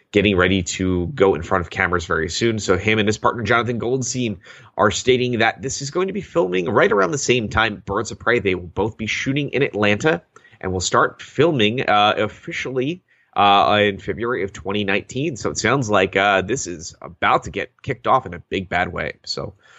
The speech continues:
uh, right, moving over to the Joker film by Todd Phillips, a movie that we're watching very, very closely, had some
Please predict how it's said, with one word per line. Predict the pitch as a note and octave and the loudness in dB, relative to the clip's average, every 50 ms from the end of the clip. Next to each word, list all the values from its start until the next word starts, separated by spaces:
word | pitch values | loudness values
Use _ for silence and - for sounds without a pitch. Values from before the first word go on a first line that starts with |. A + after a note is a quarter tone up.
| - - - - - | -20 -20 -14 -4 0
uh, | - G2 G2 F#2+ F#2+ F#2+ F#2 F#2 F#2+ F#2+ | 2 4 6 6 6 6 6 6 4 4
right, | F2+ F2+ G2+ A#2+ A#2+ - | 2 2 0 0 -2 -4
moving | G2+ A#2+ A#2+ A#2+ A2 A2 - | -4 -4 -2 -2 -2 -4 -4
over | F2+ G2 F2 F#2 | -6 -6 -6 -8
to | - - - G2+ | -8 -6 -6 -6
the | E2+ G2 F#2+ F#2+ F#2+ G2+ | -4 -4 -4 -4 -4 -6
Joker | F#2 F#2 G2 A2+ A#2+ G#2 - A2 G2 | -6 -2 2 2 2 2 0 -2 -2
film | - A#2+ A#2+ C3 B2 | 0 0 0 0 0
by | G2 F2 F2 F2 | 0 0 -2 -2
Todd | - - - D#2 D#2+ D#2+ - | -4 -2 0 0 0 -2 -2
Phillips, | - G2 G#2 C#3+ F#3+ - - - - - _ _ - - - - | -2 -2 0 0 -2 -2 -4 -8 -8 -8 _ _ -20 -16 -6 -2
a | - G#2 | 0 0
movie | G#2 G#2+ A#2 A#2 A#2+ | 2 4 4 4 4
that | G#2 B2 G2+ | 4 4 2
we're | F#2 G2+ | 2 2
watching | F#2+ F#2 B2 D3+ D3+ - A2 G#2 F2 | 2 4 2 2 2 0 -4 -6 -8
very, | D#2 - A2 B2+ C#3 C3+ A#2 | -6 -4 -2 -2 0 -2 -2
very | G2 F2 F2+ F2 D#2+ | -4 -4 -4 -6 -6
closely, | - - - F2 F#2+ F2+ - - G2+ F#2 - _ - | -8 -6 -2 0 0 0 0 -2 -4 -4 -4 _ -8
had | - A#2 C3+ C#3+ | -4 -4 -2 -2
some | - F3 D#3 A#2+ F2+ | -4 -6 -6 -8 -10